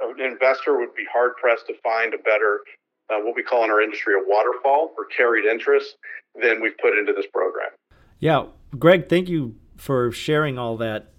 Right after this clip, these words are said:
Speaker 2: level of detail with us. That's great, the, uh, level of transparency you're able to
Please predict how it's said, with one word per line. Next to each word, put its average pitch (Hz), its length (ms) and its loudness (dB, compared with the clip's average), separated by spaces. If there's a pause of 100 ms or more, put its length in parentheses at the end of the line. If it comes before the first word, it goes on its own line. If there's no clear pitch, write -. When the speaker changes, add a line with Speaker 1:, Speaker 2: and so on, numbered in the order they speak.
(300)
Speaker 2:
level 131 280 -4
of 98 100 -8
detail 131 400 -2
with 104 140 -8
us. 110 120 -4
That's - 160 -4
great, 131 420 -4
the, 113 340 -4
uh, 104 100 -2
level 113 240 -4
of 101 80 -10
transparency 120 680 -4
you're 107 240 -4
able 110 180 -8
to 104 360 -8